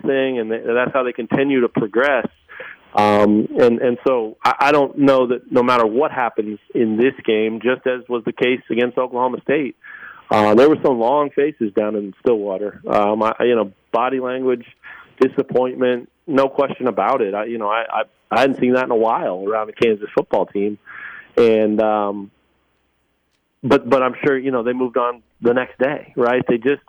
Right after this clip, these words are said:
they, this coaching staff has, as much as anything, kind of helped teach and, and show these guys the importance of what that can bring and can do to a football team. And you can't, you know, you hear the cliche all the time of you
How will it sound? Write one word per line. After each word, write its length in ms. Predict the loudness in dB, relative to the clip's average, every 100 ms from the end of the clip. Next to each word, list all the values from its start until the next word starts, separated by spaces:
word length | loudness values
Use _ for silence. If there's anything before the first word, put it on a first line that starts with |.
| -18 -16 -18 _
they, 380 | 2 2 0 -2
this 240 | -2 -2 0 0
coaching 300 | -2 -2 -4
staff 240 | -2 -2 -2
has, 240 | -2 -2
as 200 | -4 -6
much 240 | -2 -4 -2
as 80 | -2
anything, 540 | 0 0 -2 -2 -6 -12 -20 -20 -20 _ _ _ -2
kind 180 | 2 2
of 180 | -2 -6 -2
helped 340 | 2 2 -2 -20 _ _ _ _ _ 2
teach 240 | 4 4 2 -2
and, 360 | 0 0 -2 -8 _ -2
and 160 | 0 0 2
show 240 | 4 2 0
these 240 | -6 -4
guys 260 | -2 -2 -2
the 80 | -4
importance 580 | -4 -2 0 0 -2 -6 -2
of 260 | 0 0 -4 -18 -18 -20 _ _ _ _
what 340 | 2 2 2
that 320 | 0 0 -2 -2
can 200 | -2 0
bring 460 | 0 0 -4 -6
and 160 | -4 -2
can 200 | 0 2
do 260 | 2 0 0
to 120 | 0
a 40 | 0
football 340 | -2 -2 -2 -2
team. 440 | -2 -2 -2 -6 -4
And 560 | 0 2 0 -2 -4 -10
you 180 | -4 -4
can't, 280 | 0 0 0
you 360 | -4 -2 0 0
know, 80 |
you 160 | 0 -2
hear 180 | -2 -4
the 60 |
cliche 520 | -4 -4 -2 -2 -2 -4
all 220 | -6 -8
the 60 |
time 320 | -6 -4 -2 -4
of 100 |
you 80 | -10